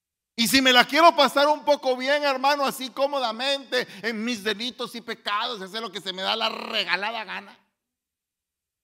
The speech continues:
Pues entonces, el que no toma su cruz y sigue en pos de mí, no es digno de mí.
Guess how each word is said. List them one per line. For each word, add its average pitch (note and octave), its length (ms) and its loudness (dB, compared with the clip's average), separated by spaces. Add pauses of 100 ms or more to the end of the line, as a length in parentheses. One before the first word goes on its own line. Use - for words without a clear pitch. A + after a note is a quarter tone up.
(300)
Pues G2+ 160 -18
entonces, C3 680 -14 (2250)
el G#2 200 -10
que A2 160 -4
no G3+ 240 6
toma A#3+ 300 10
su F#3+ 220 2
cruz - 520 0 (1400)
y G#2 120 -14
sigue C3 400 0
en F2+ 140 -8
pos C3 220 -4
de C3 80 -6
mí, G#3 260 -10 (1400)
no G2 400 0
es G#2+ 220 -2
digno F2+ 460 -8
de D2 140 -20
mí. D#2+ 40 -20